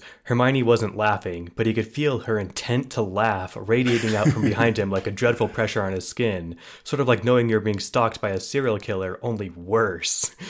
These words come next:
And <laughs> then he says, "Say it." And she says, "I wasn't going to. It didn't seem nice."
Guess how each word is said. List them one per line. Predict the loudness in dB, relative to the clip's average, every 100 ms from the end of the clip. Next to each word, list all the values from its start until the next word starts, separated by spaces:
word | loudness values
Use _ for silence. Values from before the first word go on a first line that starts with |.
| -16 -4
And | 0 2 2 0 0 -2 -4
<laughs> | -12 -4
then | 0 0
he |
says, | 2 0 -2 -8
"Say | -4 -4 -2 -2
it." | -2 -4 -12
And | -12
she |
says, | -6 -6 -2
"I | 0
wasn't | 0 0
going | -4 -2 -2 -4
to. | -8 -10 -8
It | -2
didn't | 0 0
seem | -2 -4
nice." | -4 -8 -4 -2 -2